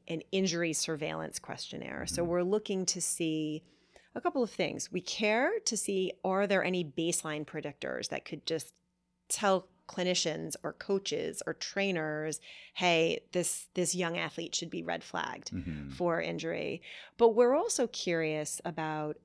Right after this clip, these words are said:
Speaker 1: changes that occur over the course of the season. And might there be something that arises, some sort of change in a metric?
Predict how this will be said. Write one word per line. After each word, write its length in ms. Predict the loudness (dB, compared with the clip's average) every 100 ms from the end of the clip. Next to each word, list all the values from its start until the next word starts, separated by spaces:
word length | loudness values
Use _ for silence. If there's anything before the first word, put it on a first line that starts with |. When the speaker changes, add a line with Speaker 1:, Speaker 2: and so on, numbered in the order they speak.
| _
Speaker 1:
changes 360 | -4 0 0 0
that 120 | 0
occur 300 | 0 -2 -2
over 220 | 0 -2 -4
the 80 |
course 320 | -4 -4 -4 -4
of 100 | -6
the 60 |
season. 540 | -4 0 0 -2 -8 -12 -18 -20 -18 -4
And 260 | 2 4 4
might 340 | 4 2 2
there 220 | 4 4
be 200 | 2 0
something 460 | 2 -2 -2 -4 -2
that 180 | -4 -6
arises, 840 | -4 -2 2 2 2 -2 -6 -6 -4
some 200 | -4 -2
sort 260 | -2 -2
of 120 | -2
change 640 | -2 -4 0 2 4 4 2
in 120 | -2
a 40 |
metric? 640 | -4 -6 -8 -8 -8 -18